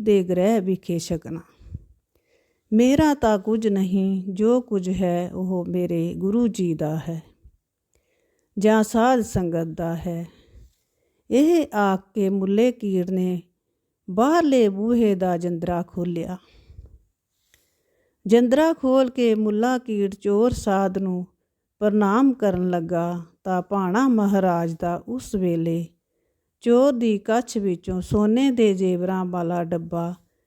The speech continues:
ਖਿਸਕ ਕੇ ਧਰਤੀ ਉੱਤੇ ਡਿੱਗ ਪਿਆ।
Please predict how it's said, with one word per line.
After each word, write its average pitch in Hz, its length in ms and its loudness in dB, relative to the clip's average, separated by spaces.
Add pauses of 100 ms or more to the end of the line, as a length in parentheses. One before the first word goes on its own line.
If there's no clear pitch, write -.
(260)
ਖਿਸਕ 277 360 2
ਕੇ 214 300 0
ਧਰਤੀ 196 540 -2
ਉੱਤੇ 175 340 -4
ਡਿੱਗ 165 280 -4 (100)
ਪਿਆ। 165 240 -8